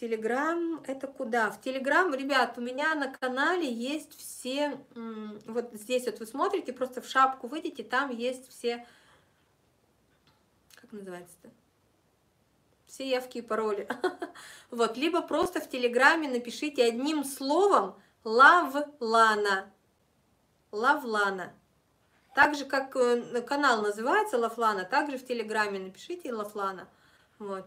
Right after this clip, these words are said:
и это я. Волосы уложены, как у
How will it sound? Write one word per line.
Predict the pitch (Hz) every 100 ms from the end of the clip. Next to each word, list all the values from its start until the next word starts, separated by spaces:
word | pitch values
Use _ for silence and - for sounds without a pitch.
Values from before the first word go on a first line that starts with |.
| -
и | 226 254 269 254 240 _ _ -
это | 247 220
я. | 180 156 - _ _ _ _ _ _ _ _ _ _ _ _ _ _ _ _ _ _ _ _ _ _ _ _ _ _ _ _ _ _ _ _ _ _ _ _ _ _ _ - _ _
Волосы | 226 262 294 277 - 233
уложены, | 226 247 269 254 220
как | 226 240 247
у | 226